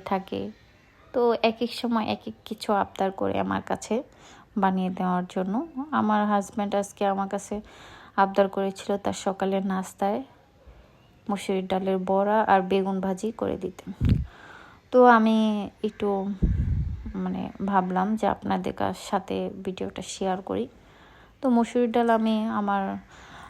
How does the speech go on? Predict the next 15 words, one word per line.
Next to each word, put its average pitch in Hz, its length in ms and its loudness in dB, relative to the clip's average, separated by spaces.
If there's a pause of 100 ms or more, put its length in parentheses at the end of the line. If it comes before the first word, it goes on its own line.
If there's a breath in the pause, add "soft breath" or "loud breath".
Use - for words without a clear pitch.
আহ, 190 320 0
একজনকে 196 500 -4
দিয়ে, 196 420 -2 (280)
যে 196 180 -2
আমার 185 220 -2
কাজে 185 260 -2
হেল্প 185 240 -2 (100)
করে 190 200 -4
বাসায়, 196 360 -8 (320)
তাকে 185 240 -6
দিয়ে 180 260 -2
আমি 175 300 -4 (680)
পাটায় - 400 -6 (280)
বেটে 180 260 -6
নিয়েছিলাম। 190 680 -4